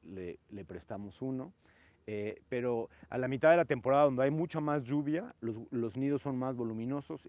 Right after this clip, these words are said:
y la última, que es antes de que llegue el invierno, son otra vez de menos huevos. Pasa una cosa bien interesante con los, con los emús, como les dije, y vieron que jaló un huevo de otro, de otro nido, de otro, de otro lugar. Em,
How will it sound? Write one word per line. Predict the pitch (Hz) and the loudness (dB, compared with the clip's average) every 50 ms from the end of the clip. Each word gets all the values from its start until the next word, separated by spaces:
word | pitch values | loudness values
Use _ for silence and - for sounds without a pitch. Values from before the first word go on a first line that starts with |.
| - _ - | -18 _ -2
y | 147 143 | 0 0
la | 143 139 | 2 2
última, | 165 185 202 196 160 - 165 170 156 147 | 2 2 2 0 -2 -4 -4 -2 -2 -2
que | - - 143 | -2 -2 -2
es | 143 - - - | -2 -2 -6 -6
antes | - 147 160 170 147 147 127 | -4 -4 -2 -2 -4 -4 -4
de | 120 - | -4 -6
que | - 117 | -4 -4
llegue | 117 120 120 | -4 -2 -2
el | 120 107 | -2 -4
invierno, | 110 110 113 123 131 123 135 147 156 151 - _ _ _ _ _ | -4 -2 -2 -2 -2 -2 -4 -8 -10 -12 -16 _ _ _ _ _
son | - 123 123 | -8 -6 -6
otra | 127 107 - 120 | -6 -4 -4 -4
vez | 117 113 117 107 | -4 -4 -6 -6
de | 113 | -6
menos | 107 107 107 104 101 95 | -6 -6 -6 -8 -8 -8
huevos. | 95 95 85 76 62 - _ - - - _ _ | -8 -8 -8 -8 -12 -16 _ -20 -20 -20 _ _
Pasa | - 214 214 247 | -2 0 2 2
una | 247 226 202 | 2 2 2
cosa | 156 - 196 185 - 175 | 2 2 2 2 2 2
bien | 151 165 180 | 2 2 2
interesante | 190 185 - 151 120 110 - 143 147 143 165 | 0 0 0 0 -2 0 -2 -4 -2 -2 -4
con | 151 - 131 113 107 | -4 -2 -4 -2 -2
los, | 101 98 92 - - - _ | -2 -2 -4 -6 -10 -18 _
con | - 123 117 | -8 -6 -6
los | 113 110 - | -6 -6 -6
emús, | 120 113 127 143 165 226 - - _ _ _ _ _ - - _ | -4 -4 -2 -2 -2 -4 -8 -12 _ _ _ _ _ -20 -20 _
como | - 123 131 131 | -8 -6 -4 -2
les | 127 123 123 | -4 -2 -2
dije, | 147 175 170 - 170 175 | -4 -4 -2 -2 -2 -2
y | - 131 | 0 0
vieron | 120 135 147 156 160 160 139 | 0 2 4 4 4 2 0
que | - 113 | -4 -8
jaló | - - 107 120 127 139 | -6 -4 -2 2 2 4
un | 143 147 135 | 2 4 4
huevo | 139 143 143 143 139 | 6 6 6 6 6
de | 123 127 | 4 4
otro, | 127 123 127 120 - 131 123 117 - - | 2 2 2 2 0 0 2 0 -2 -2
de | 95 104 | -4 -2
otro | 107 123 117 - 131 110 | -2 -2 0 -2 -2 -2
nido, | 107 113 127 139 127 120 123 117 | -2 -2 0 0 2 2 0 0
de | 101 | 0
otro, | 104 107 123 123 110 98 - - - | -2 -2 -4 -4 -4 -4 -6 -10 -16
de | - 78 80 85 | -20 -16 -14 -14
otro | 101 - 120 110 | -10 -8 -8 -6
lugar. | 104 101 101 101 107 110 131 - _ _ _ _ _ _ _ _ - - _ _ _ _ | -6 -6 -6 -6 -6 -6 -8 -8 _ _ _ _ _ _ _ _ -20 -20 _ _ _ _
Em, | - 131 127 123 123 123 123 - | -4 -2 0 0 0 -2 -4 -6